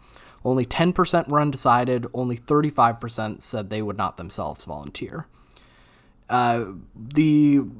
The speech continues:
like, racist group in the United States, I think they're, like, the three percenters,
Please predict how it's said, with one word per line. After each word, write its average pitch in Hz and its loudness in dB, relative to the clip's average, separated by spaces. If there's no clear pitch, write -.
like, 139 0
racist 156 2
group 135 0
in 117 -2
the 117 0
United 107 -2
States, - -2
I 107 -6
think 117 -6
they're, 107 0
like, 92 -6
the - -6
three 117 -2
percenters, 123 -2